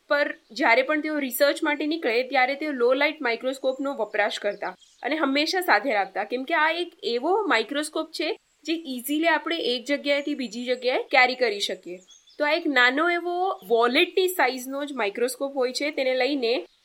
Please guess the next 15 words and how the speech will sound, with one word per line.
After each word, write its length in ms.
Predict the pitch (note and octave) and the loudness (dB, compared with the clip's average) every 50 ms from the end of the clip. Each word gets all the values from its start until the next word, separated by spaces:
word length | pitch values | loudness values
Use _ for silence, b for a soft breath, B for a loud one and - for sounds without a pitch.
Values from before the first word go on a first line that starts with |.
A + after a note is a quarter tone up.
| _ _ - - | _ _ -6 0
આપણે 360 | - B3 A#3+ C4+ C4+ C#4 D4 | 0 0 0 0 -4 -4 -2
સ્ટડી 380 | C#4+ - - D4 C4 C4+ D4+ E4 | -4 2 4 4 4 4 4 4
કરવા 300 | E4 D#4 D4+ D4+ D4+ D4+ | 4 2 4 4 2 2
માટે 520 | D4 D4 C#4+ C#4+ D4 D4+ D#4+ G#4 G#4 B B B _ _ - | 2 0 0 0 -4 -2 -2 -4 -4 B B B _ _ -4
કોઈ 180 | - E4+ F4+ | 0 0 0
પણ 200 | F4+ F#4 G4 F#4+ | 2 2 2 2
જગ્યાએ 400 | D#4+ D4+ C#4+ A#3 A3+ C4+ C4+ C#4 | 2 0 -2 0 0 2 2 4
આરામથી 540 | - - A3+ G#3+ G#3+ A3+ A#3+ B3+ B3 C#4+ C#4+ | 4 4 4 2 4 2 -2 -2 -2 -4 0
લઈ 180 | C#4 C4 C4 B3+ | 0 0 0 0
જઈ 160 | C4 C4+ C4+ | -2 -4 -2
શકીએ 340 | C4 D#4 - - C4 C4 C4+ | -2 -6 -6 -6 -8 -10 -8
છીએ. 300 | - - C#4+ C#4 D4+ E4 | -8 -8 -6 -6 -6 -6
તેમજ 480 | E4+ - E4 D#4+ D#4+ D4+ A#3 G3+ - - | -6 -4 -2 0 0 0 0 -2 -4 -4
આ 80 | - B3 | -4 -2
માઇક્રોસ્કોપ 760 | B3 A#3+ A#3 A#3+ A#3+ D4 D#4 E4 D#4+ - C#4+ D4 F4+ - | 0 0 0 0 0 -2 -4 -4 -2 -2 -2 -2 -2 -2